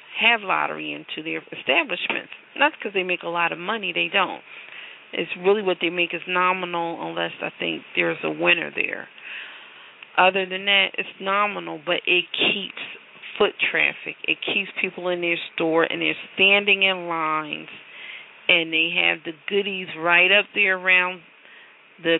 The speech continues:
counter where it's being sold, the pretty things, the good things, and it always, they always make additional sales while the people are there. So that's just an idea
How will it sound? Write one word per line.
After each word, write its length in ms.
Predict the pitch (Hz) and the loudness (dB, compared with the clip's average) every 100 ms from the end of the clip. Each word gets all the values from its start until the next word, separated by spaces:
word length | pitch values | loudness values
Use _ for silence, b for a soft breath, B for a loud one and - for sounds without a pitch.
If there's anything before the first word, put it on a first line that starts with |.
| - 196 | 2 -2
counter 440 | 185 180 175 170 | 0 0 -2 -4
where 180 | 170 170 | -4 -8
it's 160 | - - | -8 -10
being 220 | 180 170 - | -8 -8 -6
sold, 340 | 180 175 170 | -2 -2 -4
the 120 | 170 160 - | -6 -8 -6
pretty 260 | 180 185 175 - | -6 -6 -8 -8
things, 300 | 170 165 156 | -8 -10 -8
the 80 | 165 | -8
good 280 | - 180 175 - | 2 2 2 0
things, 360 | 170 156 139 143 - - - - | 2 2 -2 -12 -16 -20 -8 2
and 180 | 170 165 | 4 4
it 140 | 165 - - | 2 0 2
always, 540 | 170 165 160 156 160 - - - - - - - - - - - | 4 2 -2 -6 -8 -12 -20 -20 -20 -20 -20 -20 -20 -20 -10 2
they 100 | 180 | 4
always 260 | 185 185 180 | 4 0 -2
make 260 | 180 175 - - - | 0 0 -2 -14 -8
additional 500 | 165 170 170 165 165 - 175 | -6 -2 0 0 -4 -6 -4
sales 320 | 165 151 151 - 165 | -4 -4 -8 -12 -2
while 180 | 156 | -2
the 80 | 156 - | -2 -8
people 300 | 165 160 - | -10 -10 -10
are 100 | 156 147 | -6 0
there. 320 | - - - - - - - B B B - | 2 0 -4 -10 -20 -14 -12 B B B -8
So 80 | 196 | 2
that's 200 | 190 190 - | 4 4 0
just 240 | 202 190 190 | -4 -4 -8
an 160 | 185 | 0
idea 840 | 170 170 170 156 180 170 165 160 | 2 2 0 -4 -4 0 0 0